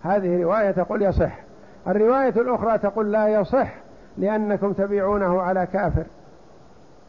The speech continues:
ولكن التصحيح في مثل هذا لعله أولى والله أعلم، لأنه قال: "والثانية يجوز لأن ملكه يزول حال ب-، ثبوته"، يعني حال ثبوت البيع،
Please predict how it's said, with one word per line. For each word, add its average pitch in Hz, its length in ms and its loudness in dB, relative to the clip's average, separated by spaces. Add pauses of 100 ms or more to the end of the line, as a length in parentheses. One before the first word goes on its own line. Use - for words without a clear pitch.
(240)
ولكن 180 420 -2
التصحيح 170 500 -6
في 160 240 -2
مثل 160 260 -4
هذا 143 400 -4
لعله 202 560 -4
أولى 175 260 0
والله 160 500 -2
أعلم، 135 640 -4 (1500)
لأنه 156 460 -8
قال: 214 300 0 (760)
"والثانية 202 640 0 (420)
يجوز 214 540 -2 (360)
لأن 208 420 -2
ملكه 214 500 0
يزول 214 500 2
حال 226 520 0
ب-، 208 220 -6
ثبوته"، 202 680 0
يعني 180 300 2
حال 185 240 2
ثبوت 190 260 2
البيع، 170 320 2